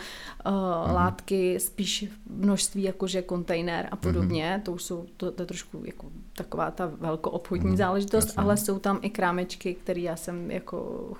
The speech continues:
Speaker 1: milovala.
Speaker 2: Mhm.
Speaker 1: A, eh, měla jsem tam své trasy, kudy asi už bych se dneska ani ne, ne, už jsou, eh, to byly fakt takový uličky klikatý a schovaný krámečky, kde už jsme se znali a už, už to bylo skvělý, jako že jsem tam jezdila pravidelně.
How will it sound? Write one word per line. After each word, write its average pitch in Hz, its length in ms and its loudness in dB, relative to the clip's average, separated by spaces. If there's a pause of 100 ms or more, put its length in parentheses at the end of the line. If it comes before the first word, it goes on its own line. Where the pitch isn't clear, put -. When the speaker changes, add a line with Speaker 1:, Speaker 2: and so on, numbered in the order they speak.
Speaker 1:
milovala. 170 560 -2 (260)
Speaker 2:
Mhm. 95 280 4 (120)
Speaker 1:
A, 185 360 0 (120)
eh, 170 420 -2
měla 180 220 0
jsem 185 160 -2
tam 185 120 -2
své 196 260 4
trasy, 180 600 0
kudy 175 240 -4
asi - 280 -2
už 180 140 -6
bych - 200 -6
se 185 120 -4
dneska 185 340 -4
ani 202 280 0 (140)
ne, 196 220 -2
ne, 180 260 -2 (280)
už - 140 -8
jsou, 180 320 -4 (280)
eh, - 80 -6
to 180 80 -6
byly 190 160 -2
fakt 180 180 -2
takový 196 200 -4
uličky 185 520 0
klikatý 190 600 -2
a 185 40 -2
schovaný 196 440 -2
krámečky, 190 920 2
kde 196 220 2
už - 220 -4
jsme 185 200 -2
se 208 180 0
znali 185 560 2
a 180 180 0
už, 175 380 -8
už - 180 -6
to 180 120 -6
bylo 185 200 0
skvělý, 196 540 0
jako 208 300 -4
že 190 140 -2
jsem 196 200 -6
tam 190 160 -4
jezdila 208 260 0
pravidelně. 185 560 0